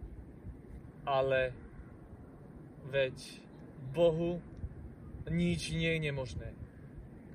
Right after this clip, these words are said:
Pokoj vám a prajem vám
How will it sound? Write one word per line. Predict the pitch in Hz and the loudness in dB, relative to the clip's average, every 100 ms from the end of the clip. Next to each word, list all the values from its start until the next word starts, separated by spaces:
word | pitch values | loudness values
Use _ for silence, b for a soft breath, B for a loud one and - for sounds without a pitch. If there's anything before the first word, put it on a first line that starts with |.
| - - - - - - - - - - - - - - - - - - - - - - - - - - | -14 -14 -14 -12 -10 -10 -8 -10 -10 -16 -14 -12 -12 -12 -14 -14 -14 -12 -14 -16 -16 -16 -16 -18 -18 -16
Pokoj | - 160 180 160 | -4 0 2 6
vám | 151 131 123 - - - - - - - - - - - - - - | 6 4 -2 -12 -14 -14 -14 -16 -16 -16 -16 -16 -16 -16 -14 -14 -8
a | 151 | -2
prajem | 180 160 151 151 | 6 8 8 6
vám | 151 143 | 2 2